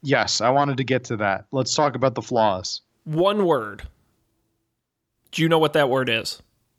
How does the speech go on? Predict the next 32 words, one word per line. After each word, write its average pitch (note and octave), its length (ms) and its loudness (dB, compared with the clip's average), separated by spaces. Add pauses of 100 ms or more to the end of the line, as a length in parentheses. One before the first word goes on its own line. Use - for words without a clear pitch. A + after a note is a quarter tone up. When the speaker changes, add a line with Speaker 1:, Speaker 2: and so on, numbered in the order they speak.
(460)
Speaker 2:
One F3+ 420 0
word D#3+ 520 2 (220)
that, E3 260 0
for F3+ 100 4
me, D3 540 2 (640)
sunk - 800 -2
some D#3+ 280 0
degree D3 300 2
of C3 120 0
this C3 180 -6
movie. A#2 340 -10 (520)
Speaker 1:
One D3 420 2
word D3 500 4 (300)
that A#2+ 200 -2
sunk - 600 0
this D#3 240 0
movie? F3 420 2 (140)
Speaker 2:
Part E3 200 0
of A#2 60 -10
it. F#2+ 160 -12 (220)
I D#3+ 80 2
wouldn't F3 160 2
say D#3+ 160 2
it D3 100 -4
destroyed G3 460 2
it, F#3+ 80 -2
but F#3 100 2
I E3+ 80 4
feel G#3+ 220 0
like G3 300 0 (120)
it F3+ 300 0
certainly A#3 960 -2